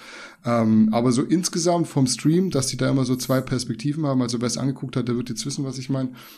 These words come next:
Das fand ich schon einen guten Ansatz. Ähm, nichtsdestotrotz, wenn du halt dann, ich war da bis um eins wach, hab dann noch den Artikel geschrieben, ist dann irgendwie so ein bisschen mühselig. Ich fand das dann wieder so schade, ist trotzdem eine Arnold Classic.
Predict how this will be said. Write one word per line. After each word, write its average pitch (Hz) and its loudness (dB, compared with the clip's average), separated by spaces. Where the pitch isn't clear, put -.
Das 113 -2
fand 131 2
ich 139 0
schon 131 4
einen 120 2
guten 135 0
Ansatz. 127 0
Ähm, 110 6
nichtsdestotrotz, 110 0
wenn 110 2
du 107 0
halt 107 -4
dann, 104 -4
ich - -18
war 107 -4
da 107 -2
bis 113 -4
um 107 0
eins 110 -2
wach, 113 -2
hab 120 -6
dann 113 0
noch 110 -2
den 110 -2
Artikel 110 -8
geschrieben, 110 -4
ist 107 -4
dann 113 4
irgendwie 110 4
so 110 0
ein 107 -2
bisschen 110 2
mühselig. 110 2
Ich - -8
fand 147 0
das 147 0
dann 135 2
wieder 135 4
so 117 4
schade, 143 2
ist 135 0
trotzdem 139 2
eine 123 6
Arnold 120 0
Classic. 131 0